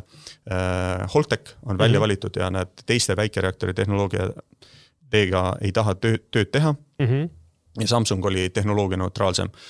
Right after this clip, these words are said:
Speaker 1: Ja mis on Samsungi pluss, on ka see, et, äh, neil on siuke väike tütarettevõte nagu Samsung Electronics, mis tähendab, et, äh, nende krediidireiting on veel parem kui Hyundai ettevõttel.
Speaker 2: Okei. No selle finantside poole peale ma arvan, et jõuame ka, et, äh,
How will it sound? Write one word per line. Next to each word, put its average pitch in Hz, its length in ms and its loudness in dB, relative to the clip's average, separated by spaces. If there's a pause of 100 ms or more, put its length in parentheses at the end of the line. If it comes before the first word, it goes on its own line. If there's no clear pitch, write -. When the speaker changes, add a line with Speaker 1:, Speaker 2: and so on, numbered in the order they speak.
(200)
Speaker 1:
Ja 101 200 0 (120)
mis 110 180 0
on 98 100 0
Samsungi 107 360 0
pluss, 120 260 -2
on 98 100 -2
ka - 80 0
see, 101 120 2
et, 92 200 -4
äh, 92 140 -2 (320)
neil 101 100 0
on 98 80 0
siuke 101 240 -2
väike 98 360 0 (200)
tütarettevõte 95 680 -2
nagu 92 220 -2
Samsung 98 380 -4
Electronics, 104 720 -2
mis - 260 2
tähendab, 95 300 -4
et, - 180 -4
äh, 92 140 0 (280)
nende 95 160 0
krediidireiting 98 960 2
on 92 180 0
veel 107 160 2
parem 92 280 2
kui 92 400 0
Hyundai 98 320 0
ettevõttel. - 400 -12 (680)
Speaker 2:
Okei. 139 280 2 (580)
No 151 60 6
selle 156 420 8
finantside 160 460 4
poole 139 240 6
peale 135 160 2
ma 143 100 4
arvan, 143 160 2
et 135 80 -2
jõuame 156 300 4
ka, 147 240 8
et, - 260 0
äh, 135 220 6